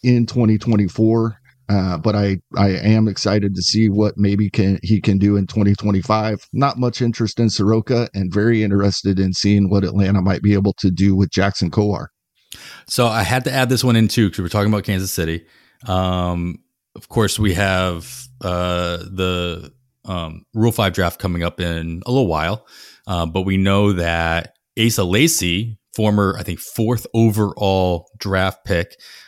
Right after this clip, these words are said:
Speaker 2: um, not protected, um, by Kansas City, and i-,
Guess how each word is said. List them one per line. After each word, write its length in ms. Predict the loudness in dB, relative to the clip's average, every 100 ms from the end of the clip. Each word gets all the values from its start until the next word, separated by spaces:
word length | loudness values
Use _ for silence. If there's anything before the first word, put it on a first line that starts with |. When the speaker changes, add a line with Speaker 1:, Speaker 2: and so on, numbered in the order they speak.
| -8
Speaker 2:
um, 340 | -4 -2 0
not 260 | 0 -2 -2
protected, 600 | -4 0 -2 -2 -6 -6 -14 _ _ _ -6
um, 640 | -2 0 0 -2 -4 -8
by 340 | -8 -2 0 -2
Kansas 380 | -4 -6 -4 -6
City, 340 | -4 -6 -8 _ _ _
and 720 | 0 2 2 2 0 -2 -6 -12 _
i-, 100 | -20